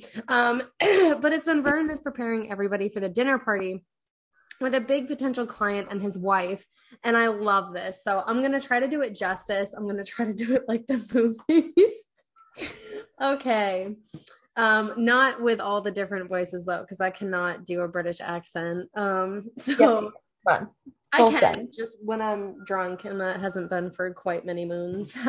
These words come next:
Speaker 1: Um, "I think we should run through the schedule one more time," said Uncle Vernon.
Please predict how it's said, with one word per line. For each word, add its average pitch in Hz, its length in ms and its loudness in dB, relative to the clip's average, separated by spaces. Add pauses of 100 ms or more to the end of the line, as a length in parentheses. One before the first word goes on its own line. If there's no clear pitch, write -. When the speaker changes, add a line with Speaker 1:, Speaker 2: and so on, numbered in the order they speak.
Speaker 1:
Um, 208 600 2 (560)
"I 294 80 4
think 381 220 4
we 415 80 8
should 370 200 4
run 294 260 4
through 254 160 4
the 262 100 2
schedule 208 400 0
one 277 220 0
more 320 140 0
time," 180 380 -4
said 180 180 -4
Uncle 185 280 -2
Vernon. 185 400 0